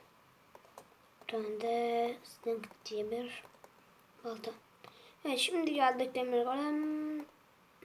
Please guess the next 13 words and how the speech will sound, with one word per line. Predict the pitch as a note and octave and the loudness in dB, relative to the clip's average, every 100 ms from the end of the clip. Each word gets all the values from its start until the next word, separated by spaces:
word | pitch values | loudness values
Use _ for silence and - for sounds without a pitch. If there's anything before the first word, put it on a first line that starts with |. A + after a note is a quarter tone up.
| - - - - - - - - - - - - - - - - - - - - - - - - - - - - - - - | -20 -20 -20 -20 -20 -20 -20 -20 -20 -20 -20 -20 -20 -20 -20 -20 -20 -20 -20 -20 -20 -18 -14 -14 -16 -20 -20 -20 -20 -20 -12
Naneyi | C4 B3+ B3 B3+ B3+ | -8 -4 -2 -2 -2
yedin | A#3 A3 G#3+ | -2 -4 -6
sen. | - - - - - - - - - - - - - | -10 -12 -12 -12 0 6 6 4 -18 -20 -20 -20 -8
Ya | A3+ A3+ | -4 0
da | |
ayvayı | A#3 A3 G#3+ G#3+ | 2 2 2 0
yedin. | G#3 - - - - - - - - - - | -2 -6 -14 -20 -20 -20 -20 -20 -20 -18 -8
Heh, | B3+ G#3+ | -6 2
tamam, | B3 A#3+ | 2 4
tam | C#4+ C#4+ | 4 4
istediğim | - A#3+ A#3+ A3+ | 4 4 4 4
yerdesin | G3+ G3 G3 G#3 | 2 0 -4 -8
bak. | - | -12